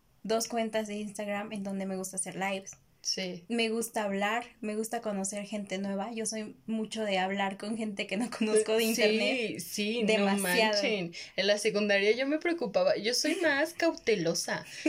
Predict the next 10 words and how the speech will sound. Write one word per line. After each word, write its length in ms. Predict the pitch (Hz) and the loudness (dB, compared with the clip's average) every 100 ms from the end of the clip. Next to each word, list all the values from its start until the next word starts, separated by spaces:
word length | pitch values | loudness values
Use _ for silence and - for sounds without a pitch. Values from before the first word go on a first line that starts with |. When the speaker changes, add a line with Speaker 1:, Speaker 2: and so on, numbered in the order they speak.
| 320 381 | 2 4
Speaker 2:
Yo 140 | 427 453 | 4 4
Speaker 1:
<laughs> 0 | |
Speaker 2:
sí, 240 | - 254 | 2 0
Speaker 1:
Perdóname. 500 | 262 262 202 196 190 | 0 0 0 0 0
Speaker 2:
yo 80 | 220 | 0
sí, 300 | - 254 233 | 0 0 -2
yo 120 | 233 | 0
en 120 | 277 | 0
serio 280 | 277 269 262 | -2 -2 -2
no. 380 | 262 214 214 220 | -2 0 0 -2